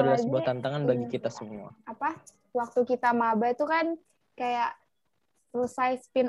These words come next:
Speaker 2: Etam tuh rangkaian acara tuh kayak nggak berhenti gitu nggak sih, Kak?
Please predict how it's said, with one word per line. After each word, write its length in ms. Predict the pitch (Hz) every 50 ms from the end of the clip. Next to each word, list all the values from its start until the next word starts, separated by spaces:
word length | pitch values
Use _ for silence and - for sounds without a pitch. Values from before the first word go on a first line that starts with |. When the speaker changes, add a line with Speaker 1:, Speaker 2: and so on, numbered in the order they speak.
| -
Speaker 2:
Etam 320 | 240 240 247 - - 262 285
tuh 160 | 311 370 370
rangkaian 480 | 349 330 294 277 269 262 247 254 240 240
acara 400 | - 254 247 240 262 254 262 269
tuh 80 | 349
kayak 240 | 339 370 339 294 262
nggak 140 | 247 240 220
berhenti 400 | 226 233 240 226 240 226 247 247
gitu 240 | 214 262 247 302 311
nggak 240 | 294 262 240 254 -
sih, 80 | 247
Kak? 240 | 233 - 247 240 -